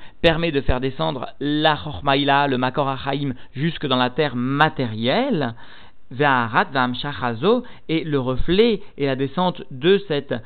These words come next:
lumière de la sagesse suprême, de cette source de vie, jusque dans la terre inférieure et d'Israël, I Mitra Deshet Be'or Chadash Mamash Bechol Shana Veshana, eh bien, se trouve être renouvelée par une lumière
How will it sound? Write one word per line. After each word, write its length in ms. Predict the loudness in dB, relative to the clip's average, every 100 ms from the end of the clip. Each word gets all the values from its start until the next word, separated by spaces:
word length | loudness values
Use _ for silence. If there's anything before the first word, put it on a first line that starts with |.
| -12 -8
lumière 640 | -4 -2 0 2 2 0 -2
de 60 |
la 100 | -4
sagesse 260 | -4 -6 -8
suprême, 520 | -8 -6 -2 -2 -2
de 120 | -4 -6
cette 200 | -6 -6
source 260 | -6 -4
de 100 | -2
vie, 260 | -2 -2 -4 -6 -12
jusque 360 | 2 2 2 0
dans 140 | 2
la 160 | 2 2
terre 460 | 2 4 4 0 -4
inférieure 880 | -6 -4 -6 -6 0 2 2 2 -2 -8 -14 -8
et 100 | -6
d'Israël, 800 | -4 -8 -6 -4 0 2 2 0 -4 -14 -4
I 160 | 0 2
Mitra 400 | 0 -2 -4 -2
Deshet 340 | -2 -2 -2
Be'or 560 | 0 0 4 4 4 0
Chadash 380 | -2 0 0 0
Mamash 500 | -2 0 -2 -4 -8 -14 -12 2
Bechol 420 | 4 4 0 -2
Shana 320 | -2 0 0
Veshana, 540 | -2 -4 0 0 0 -4 -12 -6 -2
eh 100 | 0
bien, 320 | 0 -2 -4 -10
se 60 | -10
trouve 260 | -4 2 4
être 240 | 2 -4
renouvelée 640 | 0 2 2 2 2 0 -4 -4 -2
par 140 | -2
une 140 | -2
lumière 540 | -2 0 2 2 0